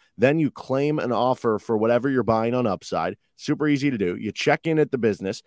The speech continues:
pay as usual with a credit or debit card, and get paid in comparison to credit card rewards or roy-, loyalty programs. You can get as much as three times cash back with Upside, as Upside users are earning more than three million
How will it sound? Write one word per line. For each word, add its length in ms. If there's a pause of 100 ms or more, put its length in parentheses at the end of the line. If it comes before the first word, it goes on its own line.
(240)
pay 160
as 120
usual 360
with 120
a 40
credit 360
or 80
debit 300
card, 260 (200)
and 120
get 180
paid 440 (240)
in 160
comparison 760 (120)
to 100
credit 300
card 240
rewards 420
or 100
roy-, 380
loyalty 720
programs. 600
You 80
can 180 (280)
get 160 (160)
as 180
much 220
as 140
three 360
times 420
cash 340
back 260
with 80
Upside, 480 (420)
as 160
Upside 400
users 400
are 220
earning 220
more 240
than 220
three 360
million 480